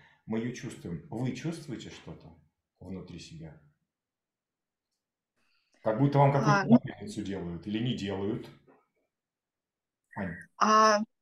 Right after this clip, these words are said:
Speaker 2: имеете в виду, когда мы взаимодействуем или с вами?
Speaker 1: Нет,
Speaker 2: Ну,
Speaker 1: нет, нет, просто, просто. Вот смотрите, мы, мы рассмотрим сейчас и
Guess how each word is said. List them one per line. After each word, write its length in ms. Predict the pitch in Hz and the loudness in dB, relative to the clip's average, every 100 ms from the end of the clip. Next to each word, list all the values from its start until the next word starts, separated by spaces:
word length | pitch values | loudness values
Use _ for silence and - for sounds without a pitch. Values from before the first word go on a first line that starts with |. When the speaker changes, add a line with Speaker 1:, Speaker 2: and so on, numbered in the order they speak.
| - | 2
Speaker 2:
имеете 280 | 285 - 269 | 2 4 6
в 40 | |
виду, 120 | 254 | 6
когда 320 | 262 240 262 | 6 6 8
мы 220 | 254 254 247 | 10 8 6
взаимодействуем 1040 | 233 254 254 254 339 440 - 233 190 190 | 6 6 6 4 2 0 0 2 2 0
или 140 | 202 208 | -4 -4
с 160 | 185 | 2
вами? 220 | 220 208 | 6 6
Speaker 1:
Нет, 40 | 226 | 6
Speaker 2:
Ну, 80 | 214 | 2
Speaker 1:
нет, 200 | 208 - | 0 -2
нет, 160 | 156 | -4
просто, 380 | 202 208 147 - | 2 2 2 -2
просто. 400 | - 147 151 139 | -4 -2 -2 -2
Вот 140 | 104 110 | -6 -4
смотрите, 480 | 147 160 156 - | -2 0 -2 0
мы, 240 | 104 165 185 | 2 4 6
мы 140 | 175 | 6
рассмотрим 520 | 190 190 196 190 165 | 6 4 4 4 2
сейчас 600 | 147 160 - 165 - - - | 0 -2 -2 0 -2 -6 -4
и 480 | 175 156 - - | 2 2 2 -4